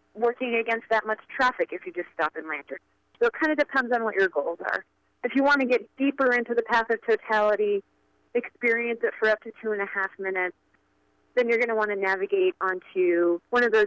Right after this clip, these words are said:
sites on the reservation, or Riverton, or Pavilion.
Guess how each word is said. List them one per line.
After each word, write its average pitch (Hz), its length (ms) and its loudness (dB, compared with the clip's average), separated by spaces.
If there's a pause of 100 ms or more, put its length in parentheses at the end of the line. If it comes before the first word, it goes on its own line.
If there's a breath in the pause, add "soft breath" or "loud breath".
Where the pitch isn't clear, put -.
(100)
sites 196 240 0
on 190 100 -2
the 185 60 -8
reservation, 226 840 -2 (420)
or 165 360 -4
Riverton, 220 840 0 (640)
or 185 180 2 (100)
Pavilion. 196 880 0